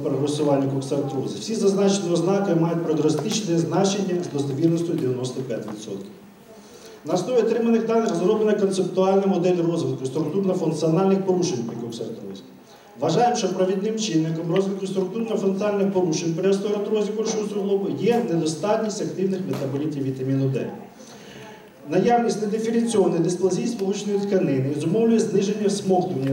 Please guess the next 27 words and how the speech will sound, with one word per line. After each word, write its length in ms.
провітаміну 680
Д 80
в 60
шлунку 460
та 100
кишківнику. 520
В 20
подальшому 480
це 140
призводить 600
до 80
зниження, 480
з-, 320
зниження 440
рівня 320
двадцять 320
п'ять 200
о 60
аш 140
Д 40
три. 120
Після 220
гідролізації 720
провітаміну 540
Д 100
в 180
печінці. 520